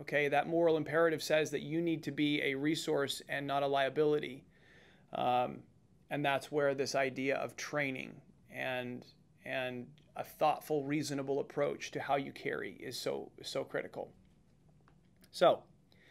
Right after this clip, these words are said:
uh, that's what motivates us, that we can empower a person to defend themselves and their fellow human being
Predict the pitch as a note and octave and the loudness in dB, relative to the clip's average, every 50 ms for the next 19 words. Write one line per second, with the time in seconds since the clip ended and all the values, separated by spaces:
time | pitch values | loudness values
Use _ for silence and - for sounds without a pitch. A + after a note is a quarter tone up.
0 | - - - - - - - _ _ _ _ - - - C3+ C3+ C3 B2+ B2 A#2 | -20 -20 -20 -20 -20 -20 -20 _ _ _ _ -8 -4 -2 0 2 2 2 0 -2
1 | - - _ _ _ - _ _ _ _ _ _ _ _ _ _ _ _ _ _ | -4 -12 _ _ _ -20 _ _ _ _ _ _ _ _ _ _ _ _ _ _
2 | _ _ _ _ _ _ _ _ _ _ _ - _ _ _ _ _ - D3+ D3+ | _ _ _ _ _ _ _ _ _ _ _ -20 _ _ _ _ _ 6 6 6
3 | D3+ - E3 - D3+ D3+ C3+ B2+ C3 C3+ B2+ - - - - - - - - _ | 6 4 0 2 2 0 2 0 0 -4 -4 -6 -6 -6 -6 -8 -8 -10 -12 _
4 | _ _ _ _ _ _ _ _ _ - _ _ _ _ _ _ - C#3+ C3+ C3 | _ _ _ _ _ _ _ _ _ -20 _ _ _ _ _ _ 0 0 2 2
5 | - - - _ _ _ _ _ _ _ - _ _ _ - - D3 D3+ C#3 - | 0 -4 -12 _ _ _ _ _ _ _ -20 _ _ _ -8 -2 -2 -2 0 0
6 | D#3 C#3+ C#3+ C3+ B2 - - D3 D3 D3 C#3 C#3+ C3 - - C#3+ C3 - C#3 C3+ | -2 -2 -2 -4 -6 -2 2 4 4 4 4 4 0 0 0 -2 -2 0 -4 -6
7 | A#2+ C3 B2+ C3 C#3 B2+ - D3+ D3+ C#3+ C#3 C3+ B2 - - C#3+ C#3 C#3 C#3+ C3 | -6 -6 -4 -4 -6 -2 0 -2 -2 0 -2 -4 -4 -2 0 2 2 2 0 -4
8 | - - - - - C#3+ C#3+ C#3 B2 - C3+ C#3 D3 C3+ A#2 B2+ C3+ C3+ C3 B2+ | -8 -16 -16 -10 -10 -6 -6 -6 -4 0 2 2 2 0 -2 -6 -6 -6 -6 -6
9 | - C3+ C3 C#3 C#3+ | -6 -6 -6 -8 -10